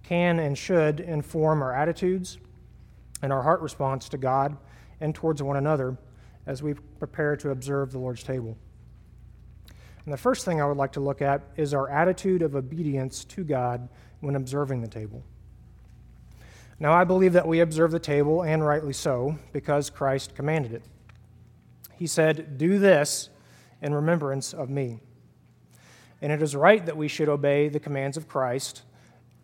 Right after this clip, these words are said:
out of fear and reverence for him as our King. Paul recognizes the same motivation for obedience earlier in the same chapter of Second Corinthians.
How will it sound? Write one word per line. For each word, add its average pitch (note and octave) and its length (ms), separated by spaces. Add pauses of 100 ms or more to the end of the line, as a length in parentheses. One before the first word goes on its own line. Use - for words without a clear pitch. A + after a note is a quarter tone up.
(240)
out C#3+ 140
of C3+ 100
fear E3+ 360
and C#3+ 160
reverence D3 420
for E3 260
him B2+ 280
as C#3 260
our B2+ 140
King. A#2+ 340 (1300)
Paul D#3 220
recognizes D3 600
the C3+ 140
same C#3 260
motivation C3 540
for B2 160
obedience B2+ 540
earlier C3+ 440
in C3+ 200
the B2 80
same C3 280
chapter B2+ 360
of A#2 100
Second A2+ 300
Corinthians. B2 580